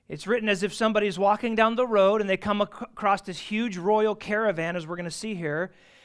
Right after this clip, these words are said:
and it's coming out of the country and into the city, and the person says, "Who is this that's coming out of the wilderness in this big cloud of incense smoke and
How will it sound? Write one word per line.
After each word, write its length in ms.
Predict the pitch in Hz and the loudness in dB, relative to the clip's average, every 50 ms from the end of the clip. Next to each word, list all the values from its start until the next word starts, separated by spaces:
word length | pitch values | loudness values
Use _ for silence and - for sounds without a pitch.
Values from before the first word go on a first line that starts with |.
| _ _ _ | _ _ _
and 100 | - 156 | -8 -6
it's 120 | 170 - - | -6 -6 -6
coming 340 | - - 233 226 226 220 | -4 0 0 2 2 4
out 240 | 208 196 196 220 247 | 6 6 8 8 6
of 120 | 254 240 220 | 6 4 0
the 60 | 254 | -4
country 540 | - - 220 214 202 - - 214 214 226 220 | -4 -4 -4 -4 -4 -6 -6 -4 -2 -2 -2
and 80 | 202 | -2
into 160 | 202 220 214 | -4 -6 -8
the 140 | 214 208 240 | -6 -8 -8
city, 400 | 220 - - 196 190 185 208 214 | -8 -6 -4 -4 -2 -2 -2 -2
and 100 | 214 202 | -2 -2
the 60 | 196 | -6
person 340 | 156 - 202 214 214 - 208 | -6 -4 -4 -4 -4 -4 -8
says, 240 | 190 - 214 208 185 | -4 -2 -2 -2 0
"Who 220 | 170 214 277 311 | -2 -2 0 0
is 140 | 339 320 233 | -2 -2 -2
this 260 | 208 269 311 339 330 | 0 0 2 0 0
that's 220 | - - 233 - - | -2 -6 -8 -8 -4
coming 440 | - 247 262 254 262 262 247 226 - - - _ _ - - | -2 -2 0 0 0 -2 -2 -4 -6 -10 -16 _ _ -6 2
out 160 | - 226 277 | 4 6 6
of 80 | 294 277 | 6 4
the 80 | 254 | 2
wilderness 580 | 254 220 226 262 294 311 311 294 254 226 - - | 2 4 4 4 4 4 2 0 0 0 0 0
in 120 | 240 233 | 0 0
this 140 | 233 233 165 | 0 0 -2
big 320 | 170 156 202 254 240 196 - | -2 0 0 0 0 0 -2
cloud 720 | - - 220 208 226 240 254 269 277 254 226 175 147 - - - - - - - - | 0 4 4 6 6 8 8 8 8 8 6 4 2 -4 -12 -20 -20 -20 -20 -6 -2
of 160 | - 180 180 - | -2 -2 0 0
incense 560 | 247 269 294 - - - - 254 226 214 - | -2 -2 -2 -2 -4 -2 0 0 0 0 -2
smoke 640 | - - - - 214 208 202 185 156 147 - - | -6 -10 -8 -4 0 2 2 2 2 0 -4 -6
and 180 | 185 165 165 151 | -6 -6 -6 -6